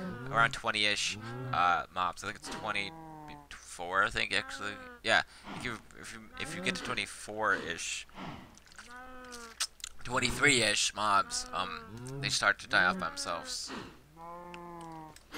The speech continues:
You know, any mobs in one area start to die off, so just keep that in mind.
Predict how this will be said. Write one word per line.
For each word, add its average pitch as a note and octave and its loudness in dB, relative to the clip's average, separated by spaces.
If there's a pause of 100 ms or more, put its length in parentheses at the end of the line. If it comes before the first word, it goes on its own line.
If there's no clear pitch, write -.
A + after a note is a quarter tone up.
(1600)
You F#2+ -6
know, D2 -2 (480)
any A2 -6
mobs A2 2
in G#2 -12
one G#2+ 0
area F#2+ 4 (380)
start G2 -6
to - -8
die E2 0
off, D#2 -4 (120)
so D2 -6 (2250)
just - -12
keep A#2 -4
that F#2 6
in F2+ -4
mind. D#2 -8